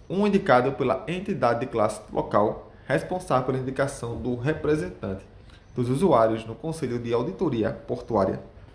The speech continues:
Auditoria, autoridade, tá, pessoal? Desculpa, autoridade portuária. Três, um indicado pela maioria das entidades de classe local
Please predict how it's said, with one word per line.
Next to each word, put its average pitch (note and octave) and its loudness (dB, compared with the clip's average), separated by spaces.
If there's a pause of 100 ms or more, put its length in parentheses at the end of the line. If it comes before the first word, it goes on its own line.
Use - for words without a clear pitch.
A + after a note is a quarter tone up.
(960)
Auditoria, A#2+ 4
autoridade, B2 4
tá, F#2+ -4
pessoal? A#2+ -8
Desculpa, - -12
autoridade A#2+ 2
portuária. - -6 (960)
Três, B2+ 2 (280)
um G3 -2
indicado D3 4
pela C3+ 2
maioria D3 4
das C#3 4
entidades B2+ 2
de C3 -4
classe A2+ 2
local A#2+ 4